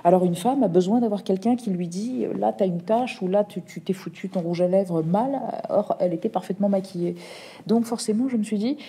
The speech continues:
il y a une confiance en soi qui a grandi, il y a une sorte de force intérieure, euh, qu'elle a acquise par je ne sais quel miracle, euh, par je ne sais quel travail sur elle, qui fait qu'elle n'a plus besoin de miroir. Comment cela se peut-il ?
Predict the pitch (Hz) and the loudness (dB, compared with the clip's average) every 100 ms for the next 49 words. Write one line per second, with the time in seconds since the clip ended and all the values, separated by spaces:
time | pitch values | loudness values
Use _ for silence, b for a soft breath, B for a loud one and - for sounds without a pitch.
0 | B B B B B _ _ - 151 151 | B B B B B _ _ 2 4 4
1 | 175 226 - 240 254 - - - - _ | 2 0 2 2 2 0 -4 -8 -16 _
2 | _ - 180 - - 196 247 320 311 - | _ 0 2 2 0 0 0 -4 -12 -18
3 | - - 165 160 156 160 180 175 208 311 | -20 -2 2 2 2 2 2 4 2 2
4 | - B B B 165 165 170 - 180 156 | -4 B B B 4 4 4 -2 -2 -4
5 | - - 294 - 226 214 202 190 226 294 | -2 -2 -2 -2 0 0 2 2 0 -4
6 | 311 - B B B - - - 170 175 | -8 -14 B B B -12 -10 0 2 2
7 | 180 - 214 277 - - 160 147 165 165 | 0 -4 -4 -4 -4 -8 -6 -2 -2 -2
8 | - 147 - 285 269 202 180 180 277 285 | -4 -6 -2 0 2 2 2 2 -2 -4
9 | - 123 135 B B B - - 156 160 | -8 -10 -10 B B B -8 -6 -2 -2
10 | 156 156 - 151 196 214 202 147 - 156 | 0 -2 -2 -2 0 0 0 -4 -2 0
11 | 190 226 - 160 202 294 185 143 B B | 2 0 -2 0 0 -2 -4 -6 B B
12 | B - - 156 220 269 226 214 233 156 | B -10 -6 -2 0 0 2 2 2 2
13 | 156 269 240 214 202 202 196 277 - 175 | -2 -2 0 2 2 2 0 -2 0 2
14 | 233 277 185 240 - 180 190 185 - 165 | 2 2 0 0 -4 -2 -2 -2 -2 -2
15 | 170 | -4